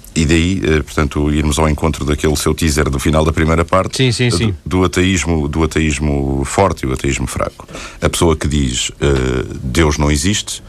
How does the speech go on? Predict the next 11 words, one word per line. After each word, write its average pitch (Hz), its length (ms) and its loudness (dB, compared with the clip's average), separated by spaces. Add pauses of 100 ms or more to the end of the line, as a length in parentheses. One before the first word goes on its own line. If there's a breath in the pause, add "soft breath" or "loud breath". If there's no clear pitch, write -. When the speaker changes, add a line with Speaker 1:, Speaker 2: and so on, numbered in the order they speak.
(340 loud breath)
Speaker 1:
eh, 71 260 4
portanto, - 260 -2
é 67 40 0
um 69 100 2
ateísmo 82 320 0
forte, 92 540 -2
eh, 67 400 0
é 67 40 2
um 69 120 0
ateísmo 76 600 0
que, 85 240 0